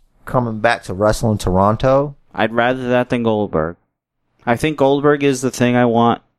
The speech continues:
Speaker 2: the least.
Speaker 1: Goldberg looks like he could fuck people up.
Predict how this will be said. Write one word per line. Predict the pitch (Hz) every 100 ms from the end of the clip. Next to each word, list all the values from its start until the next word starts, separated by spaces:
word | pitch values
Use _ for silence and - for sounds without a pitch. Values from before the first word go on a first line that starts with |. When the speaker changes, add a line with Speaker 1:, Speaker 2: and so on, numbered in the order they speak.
| _ _ _
Speaker 2:
the | 113 101 107 113
least. | 101 85 - - - - - _ _ -
Speaker 1:
Goldberg | 139 170 151 151 127
looks | 123 135 -
like | 117
he | 120
could | -
fuck | - 127 113 -
people | 110 - 104
up. | 90 -